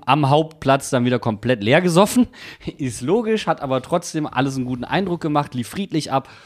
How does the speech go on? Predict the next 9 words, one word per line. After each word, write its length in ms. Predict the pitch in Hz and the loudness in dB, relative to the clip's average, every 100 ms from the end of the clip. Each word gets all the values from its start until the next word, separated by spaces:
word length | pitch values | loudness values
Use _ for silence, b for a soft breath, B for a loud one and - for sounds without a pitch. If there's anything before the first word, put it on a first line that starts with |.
| B B B | B B B
Und 100 | 113 | -8
sich 180 | 113 - | -6 -2
dann 200 | 135 151 | 0 2
aufzustellen 680 | 120 131 - 131 123 123 | 0 0 -6 -6 -4 -4
vor 140 | 120 107 | -6 -6
dieser 280 | 110 110 | -4 -4
astrologischen 680 | 90 - 107 120 113 107 101 | -4 -4 -4 -4 -6 -8 -4
Uhr 160 | 117 117 | -2 0
da 220 | 110 | 0